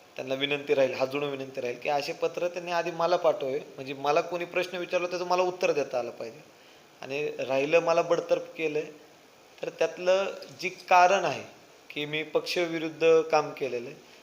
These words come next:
त्यांनी तेवढं फक्त सिद्ध करावं. बाकीच्या सगळ्या गोष्टी मी मान्य करेल, पण माझ्यावरती एखादा खोटा आरोप असेल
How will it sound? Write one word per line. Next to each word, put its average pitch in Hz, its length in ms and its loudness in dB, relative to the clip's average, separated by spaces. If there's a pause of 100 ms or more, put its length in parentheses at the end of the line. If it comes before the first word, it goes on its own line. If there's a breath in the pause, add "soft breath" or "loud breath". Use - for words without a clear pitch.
(160 loud breath)
त्यांनी 190 160 -10
तेवढं 220 300 2
फक्त 226 260 -6
सिद्ध 233 320 4
करावं. 143 360 6 (520)
बाकीच्या 165 360 0
सगळ्या 190 240 0
गोष्टी 196 280 -2
मी 202 80 -4
मान्य 196 320 -2
करेल, 170 220 -4
पण 180 140 -6
माझ्यावरती 170 560 0
एखादा 185 260 0
खोटा 180 360 0
आरोप 180 200 6
असेल 160 260 0